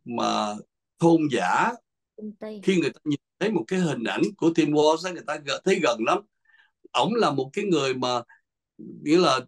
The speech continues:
Speaker 1: tại vì cái, cái, um, cái vùng mà thôn dã đó là football nè, th-, chơi thể thao nè, rồi săn bắn nè, cái gì là, là gia đình ổng là một cái loại gia đình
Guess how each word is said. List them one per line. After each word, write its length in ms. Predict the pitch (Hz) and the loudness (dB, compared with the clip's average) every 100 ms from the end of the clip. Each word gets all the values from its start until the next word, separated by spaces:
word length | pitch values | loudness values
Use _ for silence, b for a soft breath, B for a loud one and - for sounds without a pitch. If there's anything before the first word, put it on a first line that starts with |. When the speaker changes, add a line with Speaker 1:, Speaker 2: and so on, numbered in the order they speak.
| _ | _
Speaker 1:
tại 140 | - 131 | -4 -4
vì 140 | 143 131 | -4 -8
cái, 180 | - 214 | -4 -4
cái, 240 | 214 220 220 | -2 -2 0
um, 320 | 185 175 170 | 0 2 0
cái 120 | 190 | -2
vùng 380 | 190 151 135 131 | -4 -4 -6 -6
mà 80 | 135 135 127 | -4 -6 -2
thôn 200 | 175 180 | 0 0
dã 300 | 151 107 170 240 | 0 -2 -4 -6
đó 140 | 240 226 _ _ _ _ | -10 -10 _ _ _ _
là 340 | - 131 123 117 139 _ - - | -4 2 2 2 -4 _ -8 -2
football 600 | 226 - 170 170 175 160 | -2 0 2 4 4 2
nè, 80 | 113 - | -4 -10
th-, 120 | 117 | -8
chơi 220 | - 170 180 | -2 0 0
thể 180 | 135 185 | -4 -4
thao 340 | 175 165 170 175 | -2 2 2 0
nè, 140 | 135 104 | -4 -8
rồi 180 | 107 110 | -10 -10
săn 360 | - 165 165 165 | -6 -2 -2 -2
bắn 180 | 165 208 269 | -4 -4 -4
nè, 140 | 175 - | -4 -4
cái 100 | 190 185 147 | -2 -2 0
gì 240 | 139 127 | 0 0
là, 260 | 120 113 110 - _ | 0 0 0 -6 _
là 160 | 113 113 | -2 -2
gia 180 | 127 147 | 0 -2
đình 220 | 139 113 | -2 -2
ổng 240 | 101 143 | -2 0
là 140 | 180 127 | 2 0
một 140 | 113 113 | -2 -4
cái 120 | 175 | -2
loại 200 | 123 117 | -2 -4
gia 140 | 143 | -6
đình 280 | 139 117 113 | -6 -6 -6